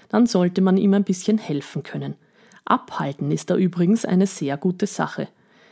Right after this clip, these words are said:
Ich empfehle bei richtiger Verstopfung auch gerne einen Rizinuswickel. Rizinusöl darf ein Kind oral nicht einnehmen,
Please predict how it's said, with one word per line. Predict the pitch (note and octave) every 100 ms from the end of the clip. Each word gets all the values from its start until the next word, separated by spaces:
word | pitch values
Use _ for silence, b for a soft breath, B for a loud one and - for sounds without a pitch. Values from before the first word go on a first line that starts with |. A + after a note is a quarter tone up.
| b b b -
Ich | G#3 A#3+
empfehle | A#3+ - A3+ B3
bei | A#3+ D3+
richtiger | F3+ G3+ F#3+ F3
Verstopfung | - D#3 - E3+ - G#3+
auch | A3 A#3
gerne | - D3+ D#3 F#3
einen | D#3+ E3
Rizinuswickel. | A3+ B3+ - C#3 - D3+ - C3+ - _ _ -
Rizinusöl | D#3+ D3+ F#3+ F#3+ - G#3 A#3+
darf | G3 G#3
ein | G3+
Kind | - A3+
oral | - F3 C3+ F3+
nicht | A#3+ F#3 -
einnehmen, | C#3+ C#3 D3 D3 C3+